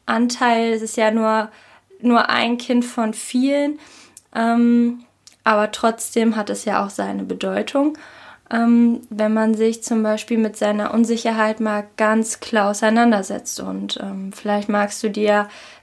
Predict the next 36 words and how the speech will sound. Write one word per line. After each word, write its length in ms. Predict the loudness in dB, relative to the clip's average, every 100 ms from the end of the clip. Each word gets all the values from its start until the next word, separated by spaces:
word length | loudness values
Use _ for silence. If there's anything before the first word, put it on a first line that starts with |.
| 0
dafür 540 | 2 0 -2 0 2
mal 640 | 2 4 4 4 2 -2 -6
ein 220 | -8 -4
Kissen 440 | -2 0 4 4
nehmen 440 | 6 6 6 4 2
oder 180 | -4
ein 120 | -8 -2
Kuscheltier 1080 | -2 0 -4 -4 -2 -2 0 -2 -2 -2
oder 400 | -4 -4 -2 -2 -6 -20 -20 -20 -16 -6
ein 240 | -2 0
Gegenstand, 720 | 0 2 2 0 0 2 2
der 140 | 2 0
für 180 | 0 0
dich 240 | 0 0
Unsicherheit 880 | 2 2 2 -2 -2 0 0 0 -4 -18 -16 -4
verdeut-, 600 | 0 4 2 0 -10 -20 -8
verdeutlicht 680 | 0 4 4 2 -10 -10 -10
und, 360 | -10 -8 -10 -8
ähm, 400 | -8 -6 -8 -8
ihn 200 | -8 -6
vor 240 | 2 4
dich 180 | 4 0
hinstellen 800 | 2 4 2 -4 -6 -2 0 0
oder 220 | -2 -4
setzen 600 | 0 -2 -2 0 2 2 0 -18 -20 -10
und 260 | -4 -2 -2
du 80 |
dich 220 | -4 -4 -2
gegenüber 880 | -2 -2 -2 -2 2 2 4 2
und, 460 | -2 -2 -2 -4 -4
ähm, 440 | -2 -2 -4 -6 -6
ihn, 120 | -8 -6
oder 180 | -6
ihn 140 | -6 -8
vielleicht 300 | -8 -8 -6
auch, 180 | -10